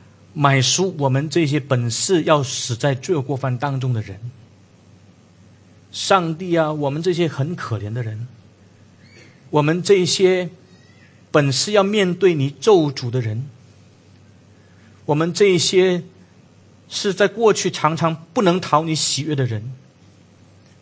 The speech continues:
这些悖逆你的人，你竟然差遣耶稣基督这样来拯救我们，这样来爱我们。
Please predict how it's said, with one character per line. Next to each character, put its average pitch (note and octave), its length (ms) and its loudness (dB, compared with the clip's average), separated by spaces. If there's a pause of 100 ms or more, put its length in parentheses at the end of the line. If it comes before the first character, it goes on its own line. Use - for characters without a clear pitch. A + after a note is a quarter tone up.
(180)
这 F#3+ 160 8
些 E3 100 2
悖 F#3+ 340 2
逆 F#3 100 -6
你 D3+ 120 -4
的 C3+ 120 -2
人， B2 320 -6 (1300)
你 D3 140 -2
竟 F#3 200 -4
然 F3 320 0 (1040)
差 F3+ 220 2
遣 D3+ 180 -2
耶 E3 180 2
稣 F3 240 -2
基 F#3 140 -8
督 D#3+ 300 -4
这 G#3+ 140 0
样 F#3+ 300 2
来 C#3+ 160 0
拯 C3 320 -2
救 E3+ 160 -4
我 F3 160 -2
们， A#2+ 300 -6 (760)
这 G#3+ 140 -4
样 G3 180 6
来 C#3+ 140 4
爱 E3+ 260 0
我 C3 140 -4
们。 A#2+ 260 -6